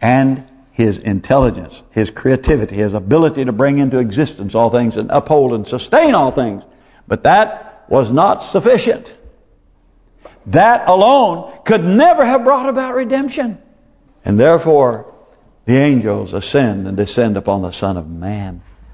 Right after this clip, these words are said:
the Lion that, that became a lamb. You know, I've talked to you about this so often.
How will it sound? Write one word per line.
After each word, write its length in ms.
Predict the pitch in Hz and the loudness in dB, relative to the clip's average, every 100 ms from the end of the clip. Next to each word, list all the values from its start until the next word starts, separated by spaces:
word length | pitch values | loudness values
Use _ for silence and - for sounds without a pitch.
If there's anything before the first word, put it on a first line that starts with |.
| - - - - - | -20 -20 -20 -20 -4
the 300 | 92 95 98 - _ - | -2 -2 -6 -16 _ -20
Lion 720 | - 92 101 98 92 85 - | -4 0 0 0 -4 -8 -12
that, 220 | - - | -12 -10
that 160 | - 85 | -8 -6
became 380 | 98 - 101 90 | -6 -4 -4 -2
a 80 | 82 | -4
lamb. 640 | 85 110 151 90 87 85 _ _ _ _ _ | -4 -2 -2 -6 -12 -20 _ _ _ _ _
You 360 | - - _ - | -20 -20 _ 0
know, 180 | 175 214 | 2 4
I've 240 | 160 190 | 2 0
talked 240 | 202 202 202 | 2 0 -2
to 60 | |
you 80 | 147 | -2
about 200 | 131 135 | 0 0
this 180 | 139 - | -4 -4
so 140 | 135 | 0
often. 400 | 139 143 151 151 | 0 -2 -8 -16